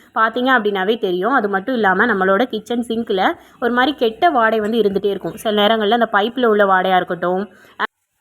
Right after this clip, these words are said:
உள்ளுக்குள்ள ஏதாவது காய்கறி வேஸ்ட் எல்லாம் நம்ம வந்து போடுறப்போ அதுல வந்து ஏதாவது சிக்கி இருந்துச்சு அப்படின்னாலுமே அந்த மாதிரி கெட்ட வாடைகள் வந்து இருந்துட்டே இருக்கும் இல்லையா?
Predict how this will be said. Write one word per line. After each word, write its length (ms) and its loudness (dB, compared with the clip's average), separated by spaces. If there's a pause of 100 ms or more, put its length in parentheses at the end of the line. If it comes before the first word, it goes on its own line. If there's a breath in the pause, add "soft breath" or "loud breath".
(140)
உள்ளுக்குள்ள 420 0
ஏதாவது 320 4
காய்கறி 420 0
வேஸ்ட் 340 2
எல்லாம் 200 2
நம்ம 200 -2
வந்து 160 -2
போடுறப்போ 680 2 (140)
அதுல 320 2
வந்து 160 0
ஏதாவது 240 2
சிக்கி 240 -6
இருந்துச்சு 280 -2
அப்படின்னாலுமே 560 0
அந்த 220 0
மாதிரி 240 2
கெட்ட 240 -2
வாடைகள் 420 2
வந்து 200 0
இருந்துட்டே 360 0
இருக்கும் 240 -4
இல்லையா? 360 2